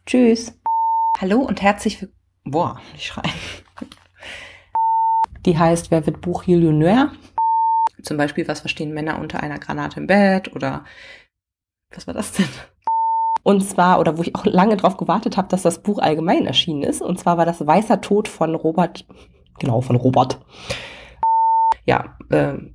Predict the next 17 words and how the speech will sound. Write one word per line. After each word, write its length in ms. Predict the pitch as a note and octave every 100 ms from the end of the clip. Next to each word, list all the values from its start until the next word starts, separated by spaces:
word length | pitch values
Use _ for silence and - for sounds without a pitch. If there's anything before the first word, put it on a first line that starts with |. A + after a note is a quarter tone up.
| -
eben 220 | D#3+ -
auch 80 | -
als 160 | - -
Hörbuchsprecherin, 840 | G3+ G3+ - F#3+ - E3 E3 D#3+
unter 260 | D#3 -
anderem 440 | - D3+ E3 D#3 D#3
für 300 | - - E3+
Romane 600 | D3 C#3+ C3+ D3+ D3 D3
von 460 | C#3+ - C3+ C3+ C3+
Camilla 380 | D3 D3 D3
Leckberg, 880 | C3 B2 D#3+ - - E3 D#3+ D#3+ - - _
Leck-, 440 | C3 D3+ - - _ _ - - _ _ _ _ _ _
<laughs> 120 | A3+ A#3 _
Leckberg 720 | - A3 - - G3+ G#3+ G3 -
und 300 | G3 G3 -
Nora 260 | E3 D#3+
Roberts. 480 | D3 D#3 G#3 G#3 -